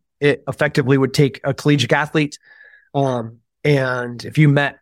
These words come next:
a certain number of requirements, you could go and you were promised a selection date.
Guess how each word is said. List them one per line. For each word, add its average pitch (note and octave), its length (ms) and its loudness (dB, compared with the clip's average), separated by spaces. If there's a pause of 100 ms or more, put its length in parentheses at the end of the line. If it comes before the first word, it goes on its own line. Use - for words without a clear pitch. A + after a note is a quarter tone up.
a D3 120 -2
certain C#3+ 320 0
number C#3 240 2
of A2+ 80 -4
requirements, F3 800 -2
you C#3+ 240 2
could D3 180 0
go C#3 320 4
and C3 140 -4
you C3+ 80 0
were B2+ 100 -2
promised C3+ 640 -2 (500)
a C#3+ 200 2
selection A2+ 640 -2
date. - 260 -20